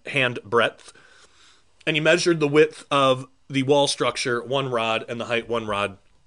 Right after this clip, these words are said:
Oh, this is something, too, that you gotta be careful of when people do me-, like, actual measurements and they try to make graphs and stuff of what this looks like.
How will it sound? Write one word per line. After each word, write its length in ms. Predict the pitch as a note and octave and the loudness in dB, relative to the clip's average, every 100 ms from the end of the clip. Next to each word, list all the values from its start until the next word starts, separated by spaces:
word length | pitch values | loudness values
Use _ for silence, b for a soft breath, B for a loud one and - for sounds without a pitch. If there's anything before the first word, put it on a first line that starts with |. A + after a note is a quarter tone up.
| _ _ B B B | _ _ B B B
Oh, 140 | D#3+ | 2
this 180 | D3+ F#3+ | 4 2
is 100 | G#3 | 2
something, 340 | F#3+ F3+ D#3 C3 | 0 0 -6 -2
too, 160 | F3 | 0
that 100 | D#3 | 0
you 80 | C#3 | 2
gotta 120 | C#3+ | 0
be 80 | C3+ | 0
careful 400 | C3 C#3 C#3 C#3+ | 0 0 2 0
of 100 | C3 | 0
when 120 | A#2+ | -2
people 240 | A#2+ B2 B2+ | -6 -4 -4
do 160 | A#2+ | -4
me-, 240 | A#2 B2 C3 | -6 -6 -2
like, 200 | B2 A2+ | -2 0
actual 360 | A#2+ A#2+ C3+ A#2+ | 0 0 0 -2
measurements 540 | A2+ A#2 B2+ B2 - | -2 -2 -4 -6 -6
and 60 | A2 | -8
they 40 | |
try 220 | A2 A#2 | -2 -2
to 60 | A2 | -2
make 160 | A2+ | -6
graphs 360 | G#2 G#2 A2 - | -2 -2 0 -6
and 120 | A#2 | -6
stuff 280 | - B2 A#2 | -2 0 0
of 100 | A#2 | 0
what 160 | A2+ B2+ | -2 -2
this 160 | - | -4
looks 240 | A#2+ A#2 C#3 | -2 -2 0
like. 280 | C#3 C#3 | 0 0